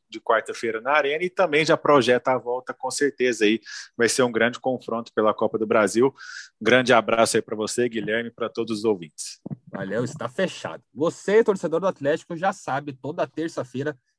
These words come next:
Speaker 2: tem podcast do Atlético aqui no G E. Você também pode acompanhar a cobertura completa do Furacão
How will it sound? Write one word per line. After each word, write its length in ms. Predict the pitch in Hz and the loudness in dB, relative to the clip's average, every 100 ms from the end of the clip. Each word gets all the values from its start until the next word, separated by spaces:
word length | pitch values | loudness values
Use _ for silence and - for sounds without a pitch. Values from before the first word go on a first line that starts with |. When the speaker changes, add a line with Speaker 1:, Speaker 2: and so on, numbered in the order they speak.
| - | -8
Speaker 2:
tem 120 | 196 | -6
podcast 520 | 143 147 139 131 131 | -2 -2 -2 -4 -4
do 80 | 139 | -6
Atlético 380 | 123 - 110 - | -6 -6 -8 -8
aqui 160 | - | -8
no 140 | 120 127 | -6 -6
G 140 | 120 | -8
E. 120 | 82 _ _ - | -12 _ _ -14
Você 220 | 208 190 | -8 -6
também 240 | 190 170 | -6 -6
pode 180 | 147 160 | -4 -2
acompanhar 440 | 160 - 143 143 147 | -2 -6 -6 -4 -4
a 40 | |
cobertura 520 | 131 175 170 139 175 | -6 -8 -8 -8 -8
completa 500 | 147 208 240 156 156 | -6 -6 -2 -2 -2
do 60 | 165 | -8
Furacão 440 | - 185 139 135 | -6 -6 -4 -8